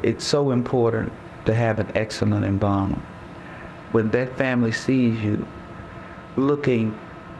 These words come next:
as well as you have looked in the last five years and appearing to be at peace, it eases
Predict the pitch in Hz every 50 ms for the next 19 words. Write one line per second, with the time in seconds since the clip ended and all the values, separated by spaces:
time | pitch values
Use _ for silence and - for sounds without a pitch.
0 | - - - - - - - - - - - 113 120 117 117 120 127 139 135 135
1 | 135 127 127 123 117 113 113 113 120 123 123 120 120 120 107 107 107 113 117 120
2 | 117 117 117 - 107 107 107 107 113 110 110 110 110 107 - - 107 107 107 107
3 | 104 104 107 107 110 107 101 98 98 98 - - - - - - - - - -
4 | - - - - - - - - - - - - - 113 113 110 107 107 104 110
5 | 104 107 - - - - - - - - - 131 135 135 - 190 202 196 175 156
6 | 147 - 143 131 117 143 135 127 117 - - - - 143 120 113 - - - -
7 | - - - - - - - - - - - - - - - - - - - -
8 | - - - - - 143 156 151 - 170 180 170 165 151 139 139 127 127 123